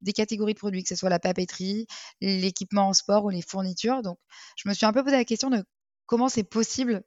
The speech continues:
d'avoir des disparités entre chaque circuit et chaque catégorie. J'ai pas la réponse aujourd'hui. Par contre, pareil, en ce qui est un peu côté bonne nouvelle, c'est que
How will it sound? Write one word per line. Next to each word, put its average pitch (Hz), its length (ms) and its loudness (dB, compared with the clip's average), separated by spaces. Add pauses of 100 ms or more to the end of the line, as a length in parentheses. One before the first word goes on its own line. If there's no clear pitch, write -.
(200)
d'avoir 190 280 2
des 185 120 -2
disparités 190 540 -2
entre 185 240 -4
chaque 175 200 -4
circuit 185 360 -8
et 185 40 -2
chaque 180 180 -6
catégorie. 180 540 -6 (440)
J'ai - 160 -4
pas 196 160 -2
la 220 100 0
réponse 196 360 -4
aujourd'hui. 175 460 -6 (480)
Par 185 160 0
contre, 226 180 0
pareil, 202 300 2
en 185 80 0
ce - 100 -6
qui - 140 -6
est 185 40 2
un 175 120 0
peu 190 140 -6
côté 190 360 0
bonne 185 260 4
nouvelle, 196 300 2
c'est 190 200 -10
que 160 380 -6